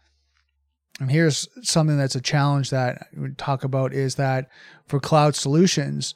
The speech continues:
sometimes they're transferring files to make it accessible on their smart devices, and they're emailing it to themselves, right? So they can have access to it while they travel and while they're on the plane or, you know, on a train and traveling from place to place,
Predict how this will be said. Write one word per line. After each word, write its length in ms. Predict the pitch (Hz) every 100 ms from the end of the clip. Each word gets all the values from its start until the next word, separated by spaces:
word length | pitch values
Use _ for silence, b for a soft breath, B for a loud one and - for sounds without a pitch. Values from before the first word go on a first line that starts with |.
| b b
sometimes 540 | b 165 170 160 156 139
they're 100 | 139
transferring 1000 | - 156 156 156 - 143 135 131 139 147 -
files 800 | - - 147 165 151 135 131 -
to 120 | -
make 180 | 151 143
it 100 | 139
accessible 580 | 135 - 160 147 147 139
on 200 | 131 131
their 200 | 131 127
smart 340 | - 147 156
devices, 580 | 151 135 131 131 139 131
and 80 | 131
they're 120 | 135
emailing 440 | 147 175 190 160 135
it 60 |
to 80 | 127
themselves, 540 | 127 123 123 131 135 - b b b b
right? 240 | 135 135 139
So 80 | 135
they 140 | 131
can 80 | 135
have 120 | 131
access 380 | 135 143 143 131
to 180 | 143 131
it 100 | 135
while 260 | 131 131
they 100 | 131
travel 540 | 127 - 147 147 135 131
and 140 | 131
while 180 | 135 135
they're 160 | 131 131
on 120 | 131
the 80 | 131
plane 500 | - 160 151 139 135
or, 240 | 127 127 B B B B
you 100 | 135
know, 100 | 131
on 160 | 131
a 60 | 131
train 640 | - 156 147 147 143 139
and 240 | 139 135 131
traveling 420 | 147 139 139 139
from 180 | 135 127
place 240 | 139 131
to 100 | 139
place, 420 | - 170 170 160